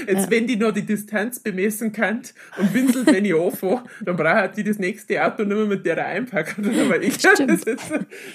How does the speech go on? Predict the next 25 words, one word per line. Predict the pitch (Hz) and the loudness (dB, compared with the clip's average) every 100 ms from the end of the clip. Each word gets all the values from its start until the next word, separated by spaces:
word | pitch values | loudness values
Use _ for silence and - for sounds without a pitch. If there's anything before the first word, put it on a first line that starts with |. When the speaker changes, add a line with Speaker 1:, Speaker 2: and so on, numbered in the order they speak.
| - - 415 - 294 359 | -6 4 4 4 -2 4
Speaker 2:
Das | 240 220 | 6 8
war | 190 | 6
echt | 180 196 - | 6 4 2
lustig. | 196 202 - 175 156 156 - | 4 4 4 2 2 -2 -2
Meine | - 226 285 | 2 4 4
Einpackhilfe | - 220 220 220 202 214 202 202 | 2 2 4 2 4 4 6 4
heißt | 170 147 156 - | 6 4 0 -2
Fanny. | - 339 277 180 - | 2 4 6 6 6
Speaker 1:
<laughs> | 214 339 - - | 4 2 2 4
Ja, | - 262 | 6 6
genau. | 294 285 254 233 - 247 277 247 285 - 226 269 - 247 - - - | 4 0 0 0 0 -2 -2 -4 -6 -6 -8 -8 -8 -12 -12 -18 -12
Vorn | 208 214 214 | -2 0 0
grunzt, | 196 240 269 - | -2 -4 -4 -6
hinten | 262 247 - 226 | -6 -6 -8 -8
winselt. | 240 233 196 190 - - 277 - - | -6 -2 -2 -2 -4 -4 -4 -4 -2
Speaker 2:
Ja. | 180 - 349 370 - - 254 | 2 4 2 0 -4 -10 -10
Speaker 1:
Ähm, | 214 196 196 214 202 - | -6 -4 -4 -6 -10 -10
Speaker 2:
Ja, | 220 208 190 | -6 -4 -2
Speaker 1:
genau. | 214 196 180 180 | 0 2 2 2
Speaker 2:
schön. | 185 | 0
Speaker 1:
Ähm, | 185 185 185 - - - 254 190 | -2 -2 -6 -10 -18 -20 -16 0
ja, | 190 185 | 4 4
also | - 185 214 196 - - - | 4 0 0 0 -2 -8 -8
das, | 196 196 - | -6 -4 -8
das | - 202 208 - | -8 -10 -10 -12